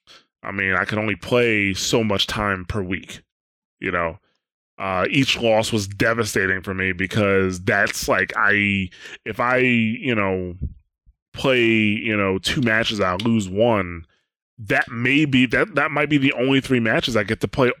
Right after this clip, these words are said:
all week long until the, the, the next week. I don't know if I'm gonna be able to come back and make up for that loss.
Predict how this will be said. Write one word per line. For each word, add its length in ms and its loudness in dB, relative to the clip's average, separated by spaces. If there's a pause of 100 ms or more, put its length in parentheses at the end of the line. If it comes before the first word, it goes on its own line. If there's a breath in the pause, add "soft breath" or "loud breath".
all 320 2
week 300 0
long 400 0 (600)
until 360 0
the, 240 -2
the, 240 -2
the 180 -4
next 320 -2
week. 180 0
I 120 0
don't 320 -4
know 160 4
if 80 0
I'm 100 -6
gonna 160 2
be 80 2
able 120 0
to 40 -2
come 220 -2
back 280 0
and 200 -6
make 200 -2
up 160 -2
for 180 -6
that 260 -4
loss. 560 -2